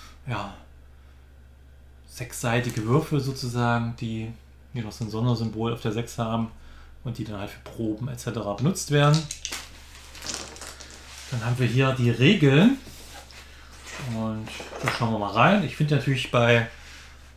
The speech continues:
Tales from the Loop auch sehr schön, diese Illustrationen sind einfach toll. Ja. Die machen einfach so viel Stimmung. Man sieht halt immer so diese etwas karge nordische, schwedische Landschaft und dann,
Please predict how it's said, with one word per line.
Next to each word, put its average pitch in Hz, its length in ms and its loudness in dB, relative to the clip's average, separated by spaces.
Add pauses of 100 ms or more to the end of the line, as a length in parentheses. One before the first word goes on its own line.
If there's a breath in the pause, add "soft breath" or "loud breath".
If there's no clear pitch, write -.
Tales 127 260 2
from 123 160 6
the 120 80 4
Loop 123 420 2
auch 117 300 2
sehr 113 300 0
schön, 113 480 0
diese 110 200 -6
Illustrationen 107 500 -8
sind 104 120 -6
einfach - 240 -10
toll. 120 260 -6
Ja. 127 260 -8
Die 107 100 -6
machen 110 180 -4
einfach 120 220 -8
so 135 120 0
viel 123 140 -2
Stimmung. 131 560 0 (720 loud breath)
Man 117 160 -2
sieht 143 120 2
halt 123 140 2
immer 135 140 2
so 120 80 -2
diese 120 240 0
etwas 123 340 -2
karge 123 760 6 (540 loud breath)
nordische, 123 680 4
schwedische 127 420 0
Landschaft 123 720 2
und 113 220 -2
dann, 113 340 -2